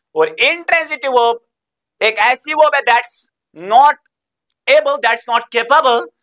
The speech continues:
यानी कि जिसमें एक object नहीं होता है और जो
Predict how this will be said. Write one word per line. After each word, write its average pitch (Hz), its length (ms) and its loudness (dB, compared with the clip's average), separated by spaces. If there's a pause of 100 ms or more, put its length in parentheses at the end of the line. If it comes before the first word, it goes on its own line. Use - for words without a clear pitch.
(280)
यानी 185 360 0
कि 196 160 -4 (420)
जिसमें 240 480 -2 (460)
एक 185 240 -8
object 170 360 -4
नहीं 220 280 -6
होता 220 300 2
है 127 180 -10 (400)
और 190 200 0
जो 220 240 2